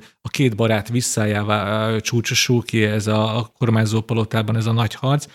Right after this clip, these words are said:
Utána van egy flashback, és nekem ott, ott volt, vo-, volt egy elég erő-, erős törés ebbe a filmbe, amikor egy ideig nem tudtam visszacsatlakozni rá. Én ott éreztem azt, hogy ami ugye az indiai filmnél ugye a három óra az alap,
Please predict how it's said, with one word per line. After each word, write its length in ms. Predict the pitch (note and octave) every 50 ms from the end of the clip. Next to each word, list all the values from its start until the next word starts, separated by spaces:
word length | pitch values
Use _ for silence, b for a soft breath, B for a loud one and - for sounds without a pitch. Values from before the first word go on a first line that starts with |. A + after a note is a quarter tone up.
| B B B
Utána 320 | - D3+ - D3+ C3 B2+ B2
van 120 | A#2 A#2
egy 100 | A2 G#2+
flashback, 840 | - - - A#2+ B2 C3+ C3 B2+ C3+ E3 E3 E3 D#3+ - - - - _
és 100 | - -
nekem 240 | - C#3+ - C#3+ C#3+
ott, 140 | C#3+ C3 -
ott 120 | C3+ -
volt, 300 | - C#3 C#3+ C#3 B2+ G#2+
vo-, 260 | A2 A2 B2+ B2+ A2+
volt 280 | A#2 C3 C#3+ C#3 B2+ -
egy 140 | A#2+ G#2+ A2+
elég 300 | A#2 A2+ G#2 - - _ _ _ _
erő-, 280 | - A#2 A#2 A2+ A#2+ -
erős 840 | - A#2 A2+ A2+ G#2+ A2 - - - - - - - - - - -
törés 380 | - B2+ A#2+ A#2+ A2 - -
ebbe 240 | A#2+ A#2 A2 A2+ A#2
a 60 | A2
filmbe, 480 | G#2+ - - C3 B2+ B2 B2 C3+ C#3 C#3 B B B B
amikor 280 | - B2 B2+ A#2+ - B2+
egy 80 | B2 C#3+
ideig 180 | C#3+ B2 A#2+
nem 120 | A#2 A#2 A2
tudtam 360 | - A#2+ - - A2 G#2+ A2
visszacsatlakozni 1000 | A#2 A2+ - - A#2+ - - A#2 G#2+ - A2+ G#2 - - A#2 A2+ G#2+ G2+ A2+ A2+
rá. 240 | A2+ B2 B2 B2 -
Én 140 | - -
ott 220 | C#3 C#3 C3 - -
éreztem 340 | B2 A#2+ A#2 - - B2 A#2+
azt, 200 | A#2+ A#2 - -
hogy 160 | C3 A#2+ - b b b _ -
ami 160 | - A#2+ B2+
ugye 140 | C3 C3 C3
az 60 | C3
indiai 260 | C#3+ E3 D#3+ D3 C3+
filmnél 440 | C3 - - D3+ D3 C#3+ D3 C#3+ C#3
ugye 180 | C3 B2+ C3 B2+
a 40 | A#2
három 340 | B2+ C3+ C#3 C3+ C3 B2+
óra 220 | B2 B2+ B2+ B2 C3
az 120 | B2+ A2+
alap, 460 | A#2 C3 C3 G#2+ G#2+ B2+ D3+ - -